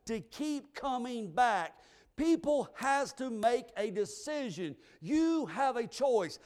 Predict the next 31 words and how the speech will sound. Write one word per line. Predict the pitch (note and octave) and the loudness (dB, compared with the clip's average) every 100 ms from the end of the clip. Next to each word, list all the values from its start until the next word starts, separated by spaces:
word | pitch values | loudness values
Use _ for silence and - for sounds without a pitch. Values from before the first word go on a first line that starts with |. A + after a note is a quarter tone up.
| - | -6
I | A#3+ D4+ D#4 C#4 | 4 6 8 6
have | B3+ C4 A3+ | 4 2 2
a | G#3 | -2
choice | - C4 A3 F#3 - - | 2 4 4 4 -6 -6
whether | A3 C4+ C4 | 8 10 10
I | A3+ | 6
want | B3+ B3+ A#3 | 6 4 0
to | |
come | F#3 A#3 B3 | 0 0 2
back | A3+ C#4+ C4+ | 4 4 2
to | A#3 | -4
church | G3 A3+ A3+ - - - | -4 0 0 -4 -16 4
or | G#3+ | 6
whether | A3+ A#3+ A#3 A3+ | 8 6 6 2
I | G#3+ A#3 | 2 2
don't. | G3 C4 C4 - - - _ | 0 0 0 -4 -12 -20 _
We | D#3+ C#4+ E4 | 2 8 8
make | D4+ C4 C#4+ B3+ G3 | 8 6 4 2 -2
decisions | A#3 A#3 - - D#4+ D4+ G3+ A#3+ B3 A#3+ G#3 | 0 0 -4 -4 -2 -2 -4 -6 -6 -10 0
every | A#3+ C4+ A#3+ B3+ | 2 2 0 -6
day. | F#3 A#3 G#3+ E3+ C3+ - - - | -2 2 2 2 -4 -8 -18 -6
You | E3+ A#3 | -2 2
make | A3+ G#3 | 2 2
a | |
decision | F#3 F#3 - D4 D#4+ C4+ C#4+ - - | 0 -2 -2 -2 -2 0 -4 -6 -2
whether | G#3 G#3 | 0 0
you | G#3+ | -2
want | G#3+ A3+ | -2 -2
to | A3+ | 0
work | B3 A#3+ B3 | 2 2 -2
tomorrow, | F#3 G3 G3 C#3 A2+ | -2 0 0 -2 -8